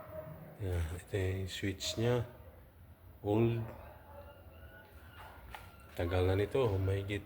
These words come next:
treinta taon na tong switch na to. Pati ito.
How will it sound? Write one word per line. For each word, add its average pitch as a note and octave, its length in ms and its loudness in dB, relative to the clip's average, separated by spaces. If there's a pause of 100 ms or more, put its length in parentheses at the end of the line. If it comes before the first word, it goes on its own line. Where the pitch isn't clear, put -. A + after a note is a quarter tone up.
treinta G2 320 4
taon F#2+ 320 0
na F#2+ 80 2
tong F#2+ 240 -2
switch - 400 -6
na - 80 -6
to. A2+ 80 -4 (2000)
Pati G2 400 0
ito. A2+ 160 2